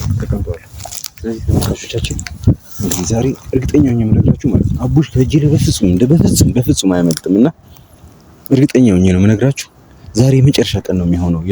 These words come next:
ለእነሱም ማለት ነው። እና ግን ደግሞ ስሜታዊ መሆን አልፈለኩም። አራት ናቸው፣ በዛ በኩል ሌላ ሁለት አለ፣ ስድስት ናቸው። ስለዚህ ከአንዱ ጋር ብያያዝ ያው ድምጻቸውን መሰማቱ አይቀርም እና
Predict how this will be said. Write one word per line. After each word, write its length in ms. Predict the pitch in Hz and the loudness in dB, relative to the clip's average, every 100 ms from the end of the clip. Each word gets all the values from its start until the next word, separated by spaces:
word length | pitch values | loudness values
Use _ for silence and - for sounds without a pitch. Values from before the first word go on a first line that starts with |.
| 101 | 2
ለእነሱም 480 | 101 110 101 - - | 4 4 2 0 -8
ማለት 220 | - 82 | -8 -10
ነው። 100 | 98 | -2
እና 120 | 95 147 - - - - | 0 0 -2 -20 -20 -6
ግን 120 | 131 135 | -2 0
ደግሞ 200 | 139 170 - - - - - | 2 0 -4 -12 -20 -20 -20
ስሜታዊ 400 | - 139 131 120 | 0 2 4 2
መሆን 220 | 101 101 101 | 2 2 2
አልፈለኩም። 520 | 90 85 82 - - - - - - - - - - - - 131 | 0 -4 -4 -6 -12 -18 -20 -20 -20 -20 -20 -20 -20 -20 -8 -2
አራት 300 | 139 123 - | 0 -2 0
ናቸው፣ 300 | 104 95 101 - - | -2 -2 -8 -16 -4
በዛ 180 | 107 98 | -2 2
በኩል 260 | 110 117 113 | 0 0 -2
ሌላ 160 | 113 104 | -4 -4
ሁለት 300 | 107 117 - | -2 -2 0
አለ፣ 160 | 123 135 | 0 0
ስድስት 340 | - 113 104 107 | -2 -2 -2 0
ናቸው። 260 | 87 104 | 0 0
ስለዚህ 320 | 90 117 123 139 - - - - - - | 0 2 2 0 -6 -20 -20 -20 -16 -2
ከአንዱ 260 | 127 127 120 | 2 2 2
ጋር 140 | 120 | 2
ብያያዝ 480 | 113 120 131 151 170 131 - - - - | 2 2 4 4 2 -2 -10 -20 -4 2
ያው 140 | 120 113 | 2 2
ድምጻቸውን 500 | 110 123 110 117 113 | -2 -4 -4 -2 0
መሰማቱ 400 | 110 110 117 117 | 2 2 2 2
አይቀርም 360 | 117 117 127 151 | 2 0 0 0
እና 140 | 113 | 0